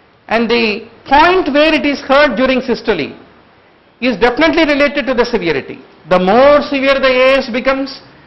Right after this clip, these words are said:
the later in the systole, mid to late systole, it will undergo a peaking, and, uh,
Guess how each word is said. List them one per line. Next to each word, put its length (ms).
the 100
later 720
in 140
the 80
systole, 520
mid 280
to 80
late 360
systole, 360
it 240
will 400
undergo 340
a 240
peaking, 480
and, 280
uh, 400